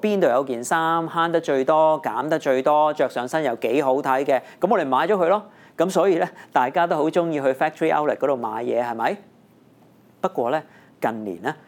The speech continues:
我就學識咗問多一條問題啊。平唔等於公義，係咪？咁我就會問啦，其實呢件衫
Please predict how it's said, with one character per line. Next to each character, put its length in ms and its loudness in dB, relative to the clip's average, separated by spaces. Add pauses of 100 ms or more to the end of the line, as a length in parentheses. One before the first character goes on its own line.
(140)
我 120 -2
就 100 -2
學 220 -2
識 160 -2
咗 440 0
問 220 -8
多 180 -2
一 40 -8
條 120 -8
問 240 -16
題 280 -14
啊。 100 -20 (640)
平 220 -8 (560)
唔 120 -12
等 220 -6
於 160 -4
公 320 -4
義， 180 -6
係 100 -10
咪？ 200 -6 (420)
咁 140 0
我 100 2
就 140 0
會 120 2
問 240 -2
啦， 160 -2 (600)
其 340 -6
實 180 -2
呢 120 0
件 220 -4
衫 340 -2